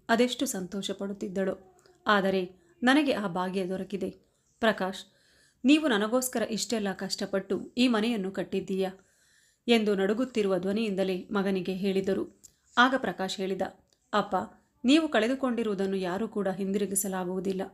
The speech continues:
ಆದರೆ ಆ ನೆನಪುಗಳೆಲ್ಲವೂ ಹಾಳಾಗದಂತೆ ಹೊಸ ರೀತಿಯಲ್ಲಿ ನಿಮಗೆ ಆ ನೆನಪುಗಳೆಲ್ಲವನ್ನೂ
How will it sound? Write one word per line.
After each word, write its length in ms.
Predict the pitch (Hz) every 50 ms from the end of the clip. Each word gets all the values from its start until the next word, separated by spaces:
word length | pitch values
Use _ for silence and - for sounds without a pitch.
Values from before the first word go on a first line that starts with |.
| _ _ -
ಆದರೆ 580 | 214 208 196 180 185 185 190 196 196 - _ _ _ _ _ _ -
ಆ 140 | 240 233 226
ನೆನಪುಗಳೆಲ್ಲವೂ 760 | 214 214 240 247 - 277 254 226 202 196 208 233 226 202 190
ಹಾಳಾಗದಂತೆ 720 | 190 190 180 185 196 208 208 214 180 190 185 180 - 190 185 - - _ _ _ _ _ _ -
ಹೊಸ 200 | 247 247 247 269 262
ರೀತಿಯಲ್ಲಿ 460 | 233 208 214 247 - 247 226 196 185 180
ನಿಮಗೆ 400 | 185 185 185 180 180 185 180 - - -
ಆ 80 | 214 214
ನೆನಪುಗಳೆಲ್ಲವನ್ನೂ 920 | 208 196 202 220 - 240 202 190 180 185 202 233 240 220 202 185 180 175